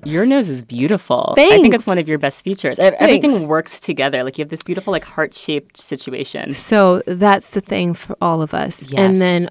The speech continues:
Speaker 2: also, in the Black community, our faces differ. So if you go to the same surgeon or doctor that Sally went to,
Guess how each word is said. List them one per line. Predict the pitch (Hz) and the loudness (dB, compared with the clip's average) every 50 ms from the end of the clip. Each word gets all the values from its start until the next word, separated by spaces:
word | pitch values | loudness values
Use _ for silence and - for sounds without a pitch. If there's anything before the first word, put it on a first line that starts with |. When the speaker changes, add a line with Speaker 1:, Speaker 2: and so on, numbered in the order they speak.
| - | 0
Speaker 2:
also, | - 214 208 214 - - - 190 185 180 175 180 180 - - _ - - - _ - | 4 4 4 4 4 2 0 2 2 4 2 0 0 -4 -8 _ -16 -16 -16 _ -4
in | - - 202 202 | 0 4 4 4
the | 196 | 4
Black | 180 175 180 185 196 202 | 4 4 4 4 4 2
community, | - - - 202 214 233 220 202 190 170 170 165 156 - - - | 0 -2 2 4 6 6 6 6 4 4 2 0 -2 -4 -2 2
our | - 175 214 214 | 4 6 6 4
faces | - - - 196 214 208 - - 196 180 170 170 - - - _ _ _ _ _ - 175 | 2 2 4 4 4 4 4 2 2 2 2 -2 -4 -10 -14 _ _ _ _ _ -10 -2
differ. | 156 160 196 202 214 - - - - - - - - - - - | 4 6 6 6 6 2 0 -2 -2 -4 -6 -12 -20 -20 -18 -10
So | - - - - 196 175 | -4 0 4 4 4 4
if | 180 - | 4 2
you | 196 202 220 | 0 0 2
go | 233 247 226 | 4 4 4
to | 233 226 | 6 6
the | 214 220 | 4 4
same | 208 - - 220 208 202 202 196 196 196 190 190 190 _ _ _ _ _ _ _ _ | 4 2 2 2 4 4 4 4 4 2 2 0 -2 _ _ _ _ _ _ _ _
surgeon | - - - - 220 220 220 220 208 208 196 190 185 180 180 190 190 - _ _ _ _ - | -8 -4 0 4 6 6 6 6 6 6 6 6 6 4 2 2 0 -2 _ _ _ _ 0
or | 202 190 185 180 180 180 | 2 4 4 4 4 2
doctor | 175 202 190 190 - - 185 180 | 4 4 4 4 4 2 0 2
that | 190 170 160 - - _ - | 2 2 0 0 -4 _ -12
Sally | - - - - 202 202 247 277 247 | -10 -6 0 2 4 6 6 6 6
went | 220 190 185 185 | 6 4 4 2
to, | - - 170 165 165 160 160 | 2 2 2 4 4 2 0